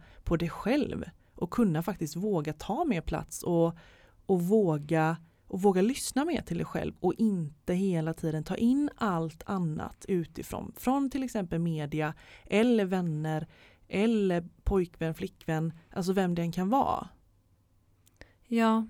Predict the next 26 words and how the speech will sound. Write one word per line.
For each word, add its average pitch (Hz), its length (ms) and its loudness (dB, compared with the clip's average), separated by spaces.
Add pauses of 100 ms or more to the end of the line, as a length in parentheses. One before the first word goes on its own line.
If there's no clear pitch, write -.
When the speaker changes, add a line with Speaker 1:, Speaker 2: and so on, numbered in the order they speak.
Speaker 2:
det 220 220 -2
är 196 160 2
ju 226 120 4
det. 170 180 0
Det 185 100 0
är 190 60 0
därför 190 280 2
det 190 160 2
är 185 40 2
en 185 60 0
sån 175 260 -4
otrolig, 175 800 -4 (140)
eh, 147 360 -8
viktig 175 480 -4
grund 208 400 4
att 170 120 -4
stå 175 320 -4
på - 140 -2
den 208 140 0
här 175 120 0
tryggheten, 175 760 -4
den 175 140 -2
inre 180 460 0
tryggheten 175 680 -6
om 165 300 -2
att, 165 240 -6